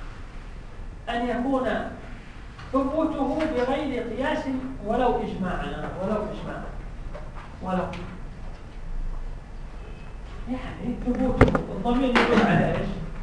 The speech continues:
على حكم الأصل، ثبوت حكم الأصل. تمام؟ بغير قياس. يعني عندنا الأدلة الأربعة، الكتاب والسنة والإجماع وال-،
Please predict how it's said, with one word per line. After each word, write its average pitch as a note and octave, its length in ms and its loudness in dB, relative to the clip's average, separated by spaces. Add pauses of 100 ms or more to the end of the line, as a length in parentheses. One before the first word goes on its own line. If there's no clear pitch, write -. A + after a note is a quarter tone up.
(760)
على - 420 6 (760)
حكم F#3+ 260 2
الأصل، - 400 2 (120)
ثبوت D#4+ 360 2 (120)
حكم C4+ 300 0
الأصل. - 360 2 (1400)
تمام؟ C4 380 6 (720)
بغير C4+ 840 8
قياس. A#3 240 2 (840)
يعني G3+ 140 0
عندنا B3+ 280 0
الأدلة C4+ 220 6
الأربعة، C4 600 6 (720)
الكتاب B3 400 6
والسنة G#3+ 380 2
والإجماع G#3+ 500 4
وال-، B3+ 180 2